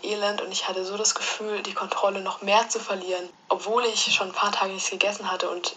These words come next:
laut meiner Essstörung die Kontrolle hatte. Und ich finde es so schockierend, dass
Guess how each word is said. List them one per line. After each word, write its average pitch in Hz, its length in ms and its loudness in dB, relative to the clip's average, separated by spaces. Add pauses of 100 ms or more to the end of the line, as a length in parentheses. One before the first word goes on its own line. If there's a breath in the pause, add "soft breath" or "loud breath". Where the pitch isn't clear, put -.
(140)
laut - 180 2
meiner 190 220 0
Essstörung 180 540 0
die 196 100 -4
Kontrolle 180 520 2
hatte. - 240 0 (340)
Und 190 360 2 (340)
ich - 140 4
finde 214 220 0
es - 60 6
so 233 60 4
schockierend, 220 760 2
dass - 280 -2